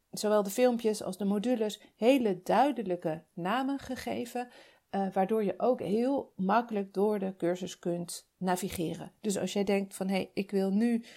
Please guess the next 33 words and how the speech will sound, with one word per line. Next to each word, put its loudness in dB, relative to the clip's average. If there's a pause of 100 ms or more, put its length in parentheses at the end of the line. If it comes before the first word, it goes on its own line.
(200)
wat 2
weten 0
over, 2
ehm, -6
even, -4
ik -6
denk, -10
ik -12
zeg -6
maar -4
wat, -4
een -6
prijsmodel. 2
Ik -4
wil -2
weten 0
van, -8
ga -4
ik -4
uurtje -6
factuurtje -6
werken -6 (260)
of -2
ga -4
ik -4
een -8
pakketprijs, -4 (260)
ehm, -4
ga -8
ik -6
een -6
pakket 0
samenstellen? -4